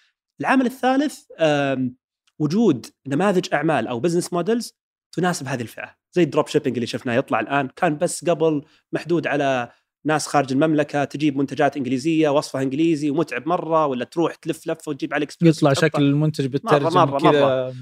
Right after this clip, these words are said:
Speaker 1: ويتأخر لين ما يوصل أمريكا. اليوم صار هالشيء ممكن اليوم. دخلت شركات محلية وإقليمية في موضوع دروب شيبينج، ربطنا معاها في زد، صار حتى المشغول يقدر يبدأ حتى بأقل رأس مال.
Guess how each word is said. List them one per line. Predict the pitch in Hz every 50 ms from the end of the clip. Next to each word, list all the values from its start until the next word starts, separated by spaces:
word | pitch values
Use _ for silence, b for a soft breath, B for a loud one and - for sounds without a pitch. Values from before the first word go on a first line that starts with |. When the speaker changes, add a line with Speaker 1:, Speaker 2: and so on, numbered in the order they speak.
| 127 135 -
Speaker 1:
ويتأخر | 180 - - - 175 - - 156 151
لين | 156 147
ما | 151 156
يوصل | 147 - 143
أمريكا. | 147 156 143 139 139
اليوم | 131 - 294 294 233 214
صار | - - 214 180 151
هالشيء | 156 - - 147
ممكن | 139 139 117 - - 117
اليوم. | 113 113 110 139 156 _ _ _ _ _
دخلت | - - 185 156 139
شركات | - 160 143 - 147 135 123 -
محلية | 131 - - 135 131 156 165 143 131
وإقليمية | 127 - - 135 131 139 139 127 123 123
في | - -
موضوع | 127 127 127 135 127 117 117 b b b b _
دروب | 131 143 156 -
شيبينج، | - 160 175 160 135
ربطنا | 135 131 151 - 151
معاها | 147 127 139 151 135 127
في | 127 -
زد، | - 185 165 - _ _ _ _
صار | - - 190 -
حتى | - 233 - - 180
المشغول | 160 160 151 - 170 202 180 175
يقدر | 190 160 151 160 170
يبدأ | 214 202 180 226 147 -
حتى | - - - - 196
بأقل | - - - - 160
رأس | 147 - - - -
مال. | 101